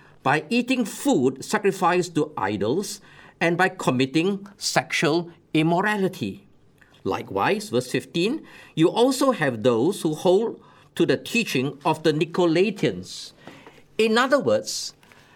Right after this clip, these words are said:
there were two challenges that the church at Pergamum faced.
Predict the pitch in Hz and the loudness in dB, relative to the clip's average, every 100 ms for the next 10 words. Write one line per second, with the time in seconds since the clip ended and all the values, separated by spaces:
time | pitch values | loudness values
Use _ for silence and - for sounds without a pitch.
0 | - - _ 165 170 160 151 - - 311 | -20 -20 _ 2 6 4 2 0 2 4
1 | 311 311 - - - _ _ _ _ _ | 4 2 -2 -18 -20 _ _ _ _ _
2 | - - - 277 254 196 113 123 - - | -2 0 2 4 4 4 2 0 -2 -10
3 | - - 180 170 160 - 240 254 247 - | -18 -4 -2 0 -2 0 4 4 2 -6
4 | - - - - - - - - 185 170 | -10 -20 -20 -20 -20 -20 -20 -6 -2 -2
5 | - - - _ - - 214 202 147 123 | -4 -12 -12 _ -8 2 4 4 2 2
6 | 147 - - 202 139 95 | -2 -6 0 2 2 -2